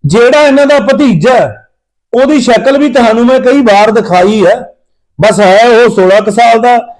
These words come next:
ਪਰ ਉਹ ਕਹਿੰਦਾ, "ਮੈਂ ਪੰਜਾਬ ਦੇ ਉੱਤੇ ਰਾਜ ਕਰਨਾ ਹੈ, ਪੰਜਾਬ ਦੇ ਵਿੱਚ ਅਸੀਂ ਫੇਰ ਤੋਂ ਮੁੱਖ ਮੰਤਰੀ ਬਣਨਾ।"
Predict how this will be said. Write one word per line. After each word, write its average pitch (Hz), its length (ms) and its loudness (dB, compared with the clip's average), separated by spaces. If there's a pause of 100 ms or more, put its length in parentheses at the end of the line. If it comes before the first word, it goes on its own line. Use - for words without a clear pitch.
(200)
ਪਰ 254 240 2
ਉਹ - 40 -2
ਕਹਿੰਦਾ, 262 300 0
"ਮੈਂ 247 200 0
ਪੰਜਾਬ 208 440 0
ਦੇ 190 100 0
ਉੱਤੇ 220 240 -2
ਰਾਜ 208 240 0
ਕਰਨਾ 120 400 -6
ਹੈ, 107 60 -14 (720)
ਪੰਜਾਬ 240 480 2
ਦੇ 269 140 2
ਵਿੱਚ 220 340 0
ਅਸੀਂ 233 400 -4 (340)
ਫੇਰ 285 180 2
ਤੋਂ 247 160 0
ਮੁੱਖ 208 240 -4
ਮੰਤਰੀ 180 440 -2
ਬਣਨਾ।" 226 400 0